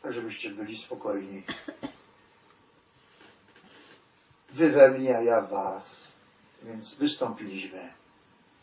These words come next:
w próbie obrony Kościoła. Dlatego też Kraków może mieć oczyma dar takiego arcybiskupa.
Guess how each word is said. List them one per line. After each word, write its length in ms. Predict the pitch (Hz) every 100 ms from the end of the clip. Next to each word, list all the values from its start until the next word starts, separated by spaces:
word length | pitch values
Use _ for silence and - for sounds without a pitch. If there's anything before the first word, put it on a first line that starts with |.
| _ _ -
w 60 |
próbie 440 | - 170 151 147 135
obrony 380 | 131 123 113
Kościoła. 540 | - - - 90 - - - - - - - - - - _ _ _ _ _ _ _ _ _ _ _ _ _ _ _ _ _ _ _ _ _ _ _ _ -
Dlatego 380 | 139 139 143 143
też 360 | 160 156 - - _ - - _ _
Kraków 480 | - 170 - 196 143
może 280 | 143 143 147
mieć 400 | 156 147 - - - - - _
oczyma 500 | - - - 139 143
dar 420 | 120 127 120 123
takiego 380 | - 104 110 117
arcybiskupa. 880 | 113 - 110 107 - - - -